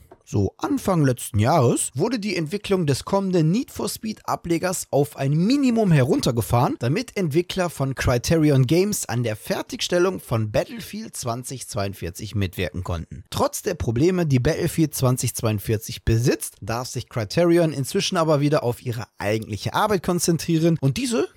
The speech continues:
geht anscheinend gut voran. Gut, bis März diesen Jahres wird das jetzt nichts mehr, aber laut Brancheninsider Tom Henderson ist ein Launch des Rennspiels für den September oder Oktober diesen Jahres geplant. Und wenn diese Information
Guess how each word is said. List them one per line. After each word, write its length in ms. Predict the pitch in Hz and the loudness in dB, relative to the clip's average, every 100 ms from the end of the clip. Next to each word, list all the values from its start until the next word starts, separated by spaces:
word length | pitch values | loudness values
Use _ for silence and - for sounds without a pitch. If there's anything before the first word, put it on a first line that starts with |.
| - | -8
geht 180 | 113 | -8
anscheinend 600 | - 127 - - 403 156 - | -8 -8 -4 -4 -4 -6 -4
gut 240 | 113 110 | -4 -4
voran. 460 | - 226 185 95 98 | -2 0 0 -4 -4
Gut, 340 | - 160 - - | 0 0 0 -10
bis 200 | - 95 | -8 -2
März 340 | 107 117 - | 0 0 -2
diesen 240 | - 117 113 | -6 -2 0
Jahres 340 | 113 120 107 | 2 2 0
wird 140 | 120 113 | 0 0
das 160 | 104 | 0
jetzt 140 | 107 - | 0 2
nichts 200 | - 165 | 2 2
mehr, 220 | 175 370 - - | 2 0 -4 -8
aber 300 | 107 131 226 440 _ | -2 0 0 -2 _
laut 200 | - - | -20 -14
Brancheninsider 720 | - 95 101 107 101 113 101 | -4 0 0 0 0 2 0
Tom 200 | 95 104 | 2 2
Henderson 500 | 107 185 208 185 196 | 4 4 0 2 0
ist 240 | 262 139 - | 2 -2 -4
ein 240 | 107 110 | -4 2
Launch 320 | 131 247 311 | 2 2 -2
des 240 | - 180 - | -2 -2 0
Rennspiels 500 | 147 165 - 156 - | 0 0 0 0 0
für 120 | - | -4
den 220 | 120 120 | 0 0
September 640 | 110 107 - 165 160 160 - | 0 -4 0 0 2 0 -2
oder 240 | 127 120 | -2 -2
Oktober 440 | - - 113 113 107 | -2 -6 -4 0 0
diesen 280 | 101 92 | 0 0
Jahres 340 | 101 85 92 92 | 0 0 -4 -6
geplant. 580 | 117 - 110 80 - - | -4 0 0 -2 -8 -10
Und 160 | 110 127 | -6 0
wenn 200 | 147 151 | 0 2
diese 260 | 254 269 | 2 0
Information 840 | 220 202 208 202 175 - 160 117 | 0 0 2 0 0 2 4 4